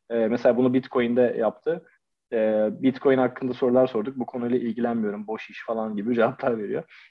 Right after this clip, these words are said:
Karakterini de biz tanımladık tabii. Arkada ya, o,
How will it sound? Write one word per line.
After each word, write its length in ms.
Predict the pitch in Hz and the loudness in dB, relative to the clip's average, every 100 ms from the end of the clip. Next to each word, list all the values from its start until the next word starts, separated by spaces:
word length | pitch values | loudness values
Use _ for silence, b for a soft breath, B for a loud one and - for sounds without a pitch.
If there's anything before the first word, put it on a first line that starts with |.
| b | b
Karakterini 520 | - 131 131 151 160 | 4 4 4 0 2
de 80 | 151 | 0
biz 140 | 143 - | -2 -4
tanımladık 460 | 120 110 98 - | -4 -4 -6 -10
tabii. 220 | 107 101 | -8 -2
Arkada 380 | 95 110 113 120 - | 0 0 0 -2 -2
ya, 160 | - - | -10 -6
o, 220 | 107 - | -6 -6